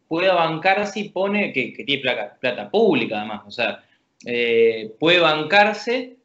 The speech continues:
eh, decirle a otro, "Yo pago la campaña y vos venís", y, y con eso compran voluntades políticas también,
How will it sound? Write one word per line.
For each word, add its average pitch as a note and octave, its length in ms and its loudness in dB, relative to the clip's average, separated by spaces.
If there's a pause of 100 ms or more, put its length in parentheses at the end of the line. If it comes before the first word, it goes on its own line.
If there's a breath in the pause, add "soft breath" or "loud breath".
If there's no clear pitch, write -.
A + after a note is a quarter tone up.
(160)
eh, B2+ 680 -4
decirle E3 460 -2
a D#3+ 40 4
otro, D#3 180 0
"Yo F#3 420 -8 (120)
pago F3+ 260 2
la E3+ 80 2
campaña F3+ 360 0
y - 20 0
vos G3 180 0
venís", D#3 400 -4
y, D3 300 -14
y D#3 80 -14
con F3 120 -4
eso A3 200 -4
compran G3+ 320 2
voluntades D3 480 0
políticas C3 500 -4
también, F#3 560 -4